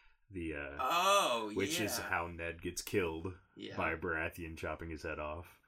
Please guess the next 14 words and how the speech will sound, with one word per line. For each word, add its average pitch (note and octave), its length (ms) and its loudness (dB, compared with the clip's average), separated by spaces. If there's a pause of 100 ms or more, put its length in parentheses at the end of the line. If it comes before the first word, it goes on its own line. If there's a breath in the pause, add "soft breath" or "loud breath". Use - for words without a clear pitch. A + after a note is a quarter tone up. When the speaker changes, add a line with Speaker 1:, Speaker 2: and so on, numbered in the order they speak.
(480 soft breath)
Speaker 1:
And E2+ 180 -8
then E2 120 -4
there's E2 200 -4
a F2 60 -6
scene E2 460 -4
Speaker 2:
<laughs> - 0 -
Speaker 1:
where D#2 160 0
Speaker 2:
A D#2 200 -2
Baratheon. F#2+ 640 -12 (140)
Speaker 1:
Yeah. G3 1080 6
Speaker 2:
<laughs> - 0 -
Speaker 1:
Yeah. D3+ 800 10
<clears throat> - 60 -8
Quotations. G2+ 760 4